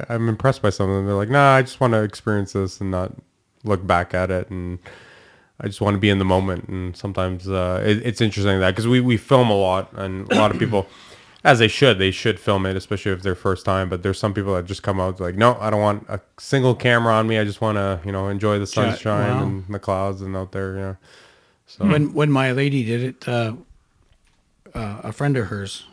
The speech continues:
Speaker 2: years ago did it out in Calgary, and she took this beautiful stud of a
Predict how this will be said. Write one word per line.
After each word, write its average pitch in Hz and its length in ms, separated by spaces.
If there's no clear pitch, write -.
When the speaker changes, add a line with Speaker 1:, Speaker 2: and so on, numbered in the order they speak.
Speaker 2:
years 110 320
ago 107 380
did 120 140
it 113 120
out 110 120
in 104 80
Calgary, 101 500
and 110 140
she 127 100
took 120 280
this - 340
beautiful 113 340
stud 110 320
of 104 120
a 98 180